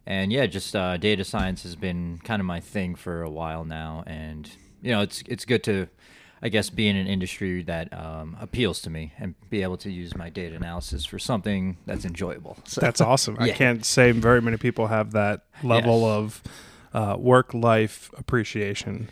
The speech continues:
Speaker 1: Ex-
Speaker 2: Um, how does one become a data scientist, data analyst?
Speaker 1: So,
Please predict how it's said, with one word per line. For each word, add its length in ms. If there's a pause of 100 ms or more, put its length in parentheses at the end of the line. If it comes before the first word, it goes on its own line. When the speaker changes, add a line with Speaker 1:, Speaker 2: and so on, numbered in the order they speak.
(140)
Speaker 1:
Ex- 40
Speaker 2:
Um, 380
how 220
does 200
one 260
become 360
a 60
data 240
scientist, 680 (440)
data 220
analyst? 600
Speaker 1:
So, 680